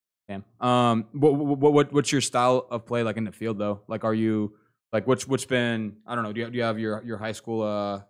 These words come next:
stat line? Like, what, what, what pitcher would you most, if you had to pick an M L B pitcher, what pitcher would you say you most, like, closely profile? Just even from, like, an outcome basis, like, are you missing a lot of bats with your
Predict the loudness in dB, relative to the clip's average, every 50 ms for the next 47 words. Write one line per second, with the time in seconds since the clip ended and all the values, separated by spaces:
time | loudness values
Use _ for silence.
0 | _ _ _ _ _ _ _ _ _ _ _ -10 -2 0 2 2 2 2 0 0
1 | 0 -2 -2 0 4 6 6 6 6 6 4 6 6 6 4 0 -4 -16 _ _
2 | _ _ _ _ _ 0 2 2 2 0 -2 -2 -2 0 0 0 0 0 0 -2
3 | -2 0 0 2 2 0 -2 -4 -8 -14 -16 _ _ _ _ -12 -6 -2 0 0
4 | 0 0 0 -2 -2 -2 -2 -4 -4 -4 -4 -4 -4 -4 -6 -6 -6 -4 -2 -2
5 | -2 -2 -2 -6 -6 -4 -4 -4 -2 -2 -4 -4 -6 -8 -6 -4 -4 -4 -2 -2
6 | -2 -4 -4 -4 -6 -8 -8 -8 -6 -6 -6 -6 -6 -10 -10 -6 -4 -4 -2 0
7 | 0 0 2 0 0 -4 -8 _ _ _ _ _ _ -4 -2 -2 -2 -2 -4 -4
8 | -2 -2 -2 -2 -4 -4 -4 -6 -4 -4 -6 -6 -6 -4 -4 -6 -6 -6 -8 -4
9 | -2 0 0 0 0 -2 -4 -4 -6 -6 -8 -8 -8 _ _ -6 -4 -2 0 0
10 | -2 -2 -4 -2 -2 0 0 -2 -4 -6 -6 -4 -4 -4 -2 -2 -4 -4